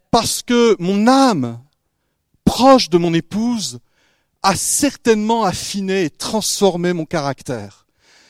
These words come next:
transformé l'être que je suis. Au contact de mon prochain, je me suis affiné.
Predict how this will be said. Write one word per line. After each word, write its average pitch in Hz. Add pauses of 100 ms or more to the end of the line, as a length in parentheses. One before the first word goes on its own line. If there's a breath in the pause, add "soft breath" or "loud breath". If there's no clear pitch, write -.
(300 soft breath)
transformé 226
l'être 202
que 175
je 147
suis. - (800)
Au 208
contact 262
de 160
mon 165
prochain, 160
je 147
me 135
suis 127
affiné. 107